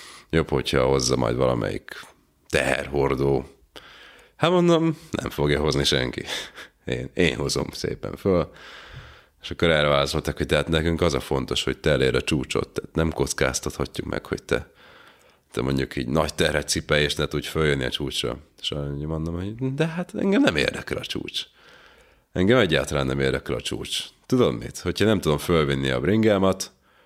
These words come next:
ha nem cipelhetem én a bringámat, akkor el se indulok.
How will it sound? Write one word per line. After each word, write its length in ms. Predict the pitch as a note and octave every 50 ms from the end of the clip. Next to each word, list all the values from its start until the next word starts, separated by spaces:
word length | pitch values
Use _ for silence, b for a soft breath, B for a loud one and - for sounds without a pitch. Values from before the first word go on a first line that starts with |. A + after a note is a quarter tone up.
| b b b b b b b
ha 260 | _ - C2+ C#2 C#2 D2
nem 180 | D2+ D#2+ D#2
cipelhetem 560 | D2 - D2+ D2 D2 C#2+ C#2+ C#2 B1 C#2+ D2+
én 100 | D2 C#2
a 80 | C#2 C2+
bringámat, 420 | C2+ E2+ F#2 F#2+ F#2 E2+ D#2+ D2+
akkor 340 | D#2+ D#2 - - D#2+ D2 D2+ -
el 180 | E2+ E2+ D2+ C#2
se 160 | - - A1
indulok. 540 | B1+ C#2 C2 B1+ A1+ G1+ G1+ - - -